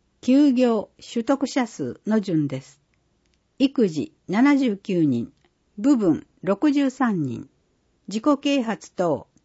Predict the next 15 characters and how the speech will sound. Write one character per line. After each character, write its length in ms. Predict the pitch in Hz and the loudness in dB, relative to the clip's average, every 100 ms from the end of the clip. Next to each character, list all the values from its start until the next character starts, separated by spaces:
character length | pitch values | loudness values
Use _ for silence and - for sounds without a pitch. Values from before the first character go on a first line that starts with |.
| 160 | _
ゼ 180 | 202 180 | -2 -2
ロ。 160 | - - _ _ _ _ | -2 -10 _ _ _ _
就 320 | - 277 294 | -2 2 2
学 240 | 262 269 | 2 0
部 160 | 220 208 | -2 -2
分、 280 | 165 113 - 156 | -4 -8 -10 -8
ゼ 240 | 190 180 | -6 -4
ロ。 160 | - - _ _ _ _ | -6 -12 _ _ _ _
高 240 | - 277 | 0 2
齢 200 | 294 285 | 4 2
者 180 | 254 233 | 0 -2
部 160 | 208 208 | -2 -2
分、 400 | 165 120 92 143 | -2 -4 -6 -8
ゼ 180 | 180 165 | -4 -4
ロ。 160 | 127 | -6